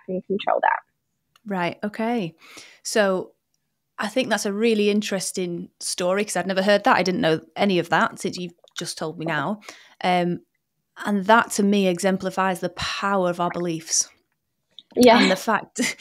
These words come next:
Speaker 2: <laughs> the fact that our beliefs don't need to be based on any evidence whatsoever. They don't need to be based in
Speaker 1: Yeah.
Speaker 2: reality, but we can choose to live our lives based on these beliefs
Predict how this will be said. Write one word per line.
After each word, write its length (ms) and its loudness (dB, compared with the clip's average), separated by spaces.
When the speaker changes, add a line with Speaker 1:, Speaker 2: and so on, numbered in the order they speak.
Speaker 2:
<laughs> 160 -18
the 80 0
fact 240 2
that 100 2
our 140 4
beliefs 680 -2
don't 240 0
need 220 0
to 80 -6
be 140 0
based 440 -4
on 160 -6
any 600 0
evidence 520 -4
whatsoever. 640 -4
They 80 -6
don't 180 -2
need 120 -4
to 60 -16
be 60 -8
based 280 -6
in 80 -2
Speaker 1:
Yeah. 160 0
Speaker 2:
reality, 520 -4
but 160 -2
we 180 0
can 720 -2
choose 360 0
to 100 -6
live 180 -2
our 160 -2
lives 680 -2
based 380 0
on 200 2
these 220 -4
beliefs 640 -6